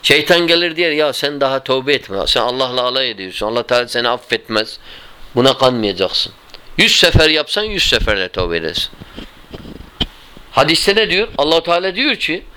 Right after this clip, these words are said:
"Siz tövbe etmeseniz, benden özür dilemese, istiğfar etmeseniz, ben sizi götürüp yeni bir toplum yaratırım, günah işleseler, tövbe etseler ben de affedeyim onları."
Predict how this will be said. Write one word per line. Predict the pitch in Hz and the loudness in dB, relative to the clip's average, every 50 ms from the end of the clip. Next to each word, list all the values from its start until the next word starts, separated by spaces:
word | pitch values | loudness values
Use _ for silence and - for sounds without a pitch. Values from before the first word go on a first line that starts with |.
| - - - - - - - - - - - - - - - - | -20 -20 -20 -20 -20 -20 -20 -20 -20 -20 -20 -20 -20 -20 -8 -4
"Siz | - - 214 220 - | 0 2 2 2 4
tövbe | - - 208 214 208 202 233 | 4 4 6 6 6 6 4
etmeseniz, | 240 240 - 202 170 156 - 139 127 139 165 - - - - - | 4 2 2 2 2 2 2 0 -2 -2 -4 -6 -8 -10 -12 -6
benden | - 135 151 170 185 196 202 196 185 139 | 2 4 4 4 4 2 2 2 0 0
özür | - 170 160 165 196 185 165 165 | -2 -2 -2 -2 -2 -2 0 0
dilemese, | 180 190 190 185 175 160 - - | 2 2 4 4 2 2 0 -2
istiğfar | 151 - - - 147 - - - 190 202 | -4 -4 -2 -2 -2 0 2 4 4 4
etmeseniz, | 208 202 185 175 151 - - 123 123 147 180 - - - - - - - - - - - - - - - | 4 2 0 -2 -2 0 0 0 -2 -2 -4 -4 -8 -10 -12 -16 -16 -16 -18 -20 -20 -20 -20 -2 2 4
ben | 160 196 214 196 175 - | 4 4 2 0 -4 -6
sizi | - - - 147 147 165 202 185 | -4 -2 -2 0 0 0 0 2
götürüp | 175 196 196 196 - 190 233 254 - - | 2 0 2 2 0 0 0 0 -2 -2
yeni | 170 165 170 190 214 208 | 0 2 2 2 2 0
bir | 214 - | -2 -2
toplum | - 196 196 190 - - 214 214 | 0 0 0 0 2 0 2 4
yaratırım, | 208 208 208 208 196 220 220 220 208 | 4 2 2 2 0 0 -2 -2 -4
günah | 165 180 190 202 196 | 0 2 2 2 2
işleseler, | 202 185 - - 208 196 - - 226 214 | 0 -2 0 0 0 0 2 0 0 0
tövbe | - - 185 202 202 214 | 2 2 0 2 4 2
etseler | 214 208 - 220 208 196 | 0 2 2 2 4 4
ben | 202 196 190 | 2 4 4
de | 170 | 2
affedeyim | 170 165 - 143 127 117 110 101 | 2 2 0 0 0 0 -2 -2
onları." | 95 90 85 80 | -4 -4 -6 -10